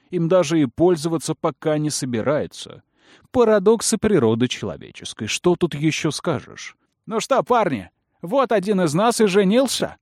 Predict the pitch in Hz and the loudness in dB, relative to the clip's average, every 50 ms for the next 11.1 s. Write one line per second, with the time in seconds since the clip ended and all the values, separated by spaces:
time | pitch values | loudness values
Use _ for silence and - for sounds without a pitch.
0 | _ _ - 113 123 131 120 131 151 190 202 196 - 196 180 160 151 135 120 - | _ _ -4 0 0 0 2 2 2 2 2 0 0 0 0 2 2 0 0 -2
1 | 107 101 123 143 185 190 170 165 165 151 135 - _ - 117 107 104 - - - | -6 -6 -4 -4 -2 -2 -2 -4 -6 -6 -8 -12 _ -4 -4 -2 -2 -4 -4 -2
2 | 185 175 - - - 175 - - 170 156 - 151 135 - 170 202 214 - - - | -2 -2 -2 -2 -2 -2 -2 -2 -2 -2 -2 -2 -2 -2 -2 -2 -2 -2 -2 -2
3 | 185 180 170 165 156 143 120 110 - - - - 190 190 190 185 165 - - 190 | 0 0 0 0 0 0 0 0 -2 -4 -6 -4 -2 -2 -2 -2 -4 -6 -6 -8
4 | 185 170 156 180 214 220 208 220 202 151 127 135 143 156 160 165 180 180 139 - | -8 -8 -6 -6 -4 -2 0 0 0 2 2 2 2 2 2 2 0 0 -2 -6
5 | 92 82 87 98 113 120 143 180 160 135 107 - - - 110 120 - _ _ _ | -8 -8 -6 -4 -4 -2 -2 -2 -4 -6 -8 -10 -12 -16 -18 -20 -20 _ _ _
6 | _ _ _ - 196 220 208 - 294 269 214 160 131 117 - - 214 311 277 240 | _ _ _ -8 -8 -6 -2 0 2 2 2 2 -2 -6 -6 -4 0 0 0 2
7 | 214 185 160 135 127 139 156 165 - 208 180 247 240 226 202 185 160 151 180 220 | 2 0 -2 -2 -4 -6 -6 -4 -4 -4 0 2 2 4 4 4 4 4 4 2
8 | 202 160 175 180 165 165 165 156 - 180 - - - - - 285 269 220 151 - | 2 0 -2 -2 -2 -2 -2 -2 -2 -4 -4 -4 -4 -2 0 2 2 2 2 0
9 | - - - - - _ _ _ - 131 - - - 190 247 254 - - 302 254 | -2 -10 -20 -20 -20 _ _ _ -14 -10 -8 -4 -2 0 0 0 0 -2 -4 -2
10 | - 302 254 269 269 220 202 - - - 220 220 185 151 135 - - - 101 95 | 0 0 0 0 0 -2 -2 -4 -4 0 2 2 2 2 0 -2 -4 -10 -12 -14
11 | - | -18